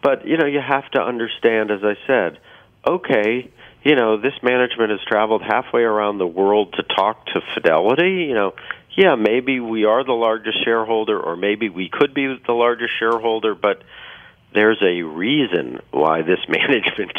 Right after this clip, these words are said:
team is here. Why is it? You know, and often, you know, there is a reason. You know, they wanna do a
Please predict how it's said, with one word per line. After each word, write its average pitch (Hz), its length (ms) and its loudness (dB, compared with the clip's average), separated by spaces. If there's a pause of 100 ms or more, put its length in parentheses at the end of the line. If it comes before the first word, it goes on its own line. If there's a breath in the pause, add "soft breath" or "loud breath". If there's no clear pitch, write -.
team 104 380 -2
is 101 100 -2 (140)
here. 113 340 0 (760 loud breath)
Why 98 600 0 (100)
is 101 220 2
it? - 180 -6 (240)
You 92 140 2
know, 85 320 0
and 90 300 -2
often, 117 680 0 (140)
you 120 80 4
know, 98 340 0 (380)
there 104 540 4
is 208 80 0
a 123 40 0
reason. 87 440 -6
You 90 100 0
know, 82 200 2
they 82 140 -2
wanna 85 360 -2
do 85 220 -2
a 85 40 -4